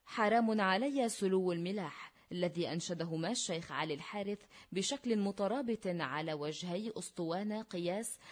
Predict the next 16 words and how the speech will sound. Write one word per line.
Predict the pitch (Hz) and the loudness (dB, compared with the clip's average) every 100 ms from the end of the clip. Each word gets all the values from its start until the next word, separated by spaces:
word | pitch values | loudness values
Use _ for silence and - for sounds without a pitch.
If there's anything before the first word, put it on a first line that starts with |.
| - | -20
خمسة | - 302 339 220 | -2 -2 0 -2
وعشرين | 180 147 165 185 180 | 0 0 -4 -4 -4
سنتيمتر | 160 - 165 165 160 208 247 - - _ | -4 -4 -6 -4 -4 -6 -8 -14 -20 _
تحميض | 214 196 220 269 240 | -4 -2 -2 -2 -2
على | 185 165 156 | -2 -2 -4
الكهرباء | 151 170 160 151 165 233 190 | -6 -4 -4 0 0 -2 -4
لشركة | 170 185 175 175 170 | -2 -2 -2 -2 -6
هيز | 175 165 156 | -4 -4 -4
Master's | 170 240 - 165 156 151 | -4 -4 -6 -6 -6 -6
فويس | 151 175 254 - - - - | -2 0 0 -4 -10 -18 -18
حوالي | - 214 220 302 214 | 2 2 4 2 0
عام | 156 165 175 175 - | 0 -2 -2 -4 -4
ألف | 294 247 | -4 -4
وتسعمائة | 175 170 156 175 208 | -6 -4 -4 -4 -2
وثمانية | 175 175 175 175 214 233 170 | 0 0 0 -2 0 0 0
وعشرين، | 139 135 - 170 143 | -2 -4 -6 -4 -4